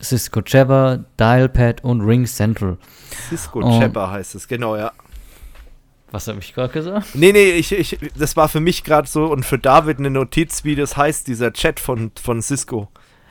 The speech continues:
Speaker 1: Ah, so, okay.
Speaker 2: Ja.
Speaker 1: Ich hätte schon gedacht, ich hätte da jetzt
Speaker 2: Nee, nee,
Speaker 1: irgendwas
Speaker 2: nee, nee,
Speaker 1: sehr
Speaker 2: wa-,
Speaker 1: Merkwürdiges
Speaker 2: weiter.
Speaker 1: gesagt.
Speaker 2: <laughs> Weiter, weiter im Text.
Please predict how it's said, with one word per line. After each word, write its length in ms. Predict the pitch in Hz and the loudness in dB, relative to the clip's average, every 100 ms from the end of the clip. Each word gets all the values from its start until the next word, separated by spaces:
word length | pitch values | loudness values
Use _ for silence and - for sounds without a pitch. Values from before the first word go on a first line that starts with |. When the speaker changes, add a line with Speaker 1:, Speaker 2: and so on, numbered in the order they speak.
| - - | -20 -10
Speaker 1:
Ah, 320 | - 123 120 | 0 2 2
so, 220 | 98 98 - | -2 -8 -10
okay. 380 | 98 - 92 80 _ | -10 -8 -8 -10 _
Speaker 2:
Ja. 180 | 117 131 - | -4 -4 -6
Speaker 1:
Ich 100 | - | -8
hätte 100 | 120 | -6
schon 160 | - 113 | -2 -2
gedacht, 300 | 110 104 - | -2 -4 -8
ich 100 | 107 | -10
hätte 180 | 110 104 | -6 -6
da 60 | |
jetzt 220 | 101 95 - - | -6 -10 -14 -2
Speaker 2:
Nee, 160 | 143 | 2
nee, 120 | 131 | 2
Speaker 1:
irgendwas 240 | - 101 160 | 0 0 0
Speaker 2:
nee, 60 | |
nee, 100 | 156 | 2
Speaker 1:
sehr 100 | 151 | 2
Speaker 2:
wa-, 60 | 113 | 2
Speaker 1:
Merkwürdiges 560 | 113 107 147 156 127 104 | 2 4 6 6 4 0
Speaker 2:
weiter. 80 | |
Speaker 1:
gesagt. 720 | 117 117 117 131 - 143 156 | 0 2 2 0 -4 -4 -2
Speaker 2:
<laughs> 0 | 123 | -2
Weiter, 320 | 127 131 110 | 0 0 0
weiter 200 | 139 151 | 2 2
im 120 | 113 | 0
Text. 440 | 117 104 - - | -2 -4 -8 -16